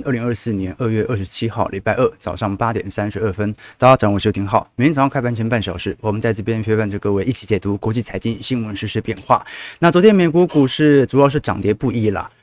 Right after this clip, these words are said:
我们真正可以留意的几个方向哦，可以从日经二五指数来聊起，因为昨天日经二五指数哦，早盘又涨了零点五四percent哦，收在三万九千三百零九点，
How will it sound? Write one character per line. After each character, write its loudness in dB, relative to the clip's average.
我 2
们 4
真 4
正 2
可 -2
以 4
留 2
意 4
的 2
几 -6
个 -8
方 -2
向 -2
哦， -10
可 2
以 6
从 -2
日 2
经 -4
二 4
五 0
指 -6
数 -4
来 -2
聊 -6
起， -6
因 0
为 4
昨 4
天 0
日 2
经 -2
二 2
五 2
指 -4
数 -4
哦， -4
早 -2
盘 -4
又 0
涨 -2
了 -6
零 4
点 2
五 -2
四 -4
percent -2
哦， -12
收 2
在 2
三 0
万 2
九 -4
千 -2
三 0
百 -2
零 -2
九 -2
点， -6